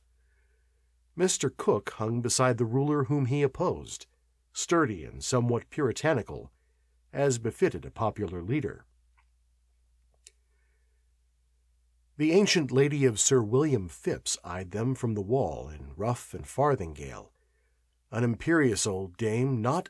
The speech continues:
unsuspected of witchcraft. John Winslow,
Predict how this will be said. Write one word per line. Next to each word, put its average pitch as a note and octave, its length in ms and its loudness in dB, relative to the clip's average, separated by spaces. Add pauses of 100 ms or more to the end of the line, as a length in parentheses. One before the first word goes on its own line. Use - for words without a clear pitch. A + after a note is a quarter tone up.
unsuspected C#3 1040 -2
of F2 180 -12
witchcraft. - 680 -6 (1200)
John A2+ 340 2
Winslow, G#2+ 600 -2